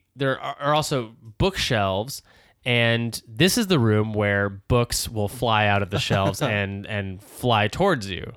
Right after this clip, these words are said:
Speaker 1: correct?
Speaker 2: Yeah.
Speaker 1: Yeah.
Speaker 2: This is something I just learned. Those books, when they're coming out, if you jump up un-,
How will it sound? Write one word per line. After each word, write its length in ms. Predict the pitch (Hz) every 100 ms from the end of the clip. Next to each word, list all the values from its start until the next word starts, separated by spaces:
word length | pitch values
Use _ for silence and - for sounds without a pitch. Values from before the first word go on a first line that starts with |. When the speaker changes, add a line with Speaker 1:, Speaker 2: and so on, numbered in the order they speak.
| _
Speaker 1:
correct? 440 | - 110 123 165 -
Speaker 2:
Yeah. 320 | 127 135 113 - _ _ 120
Speaker 1:
Yeah. 180 | 104 92
Speaker 2:
This 160 | 185
is 60 | 202
something 200 | 190 165
I 80 | 131
just 460 | 120 127 131 -
learned. 760 | 117 113 156 147 101 92 95 107 _ _ -
Those 160 | 135
books, 380 | 110 185 190 -
when 120 | 131
they're 120 | 123 117
coming 280 | 151 139
out, 140 | 151 123
if 140 | -
you 100 | 127 117
jump 360 | 127 127 127 -
up 220 | 127 131 -
un-, 160 | 120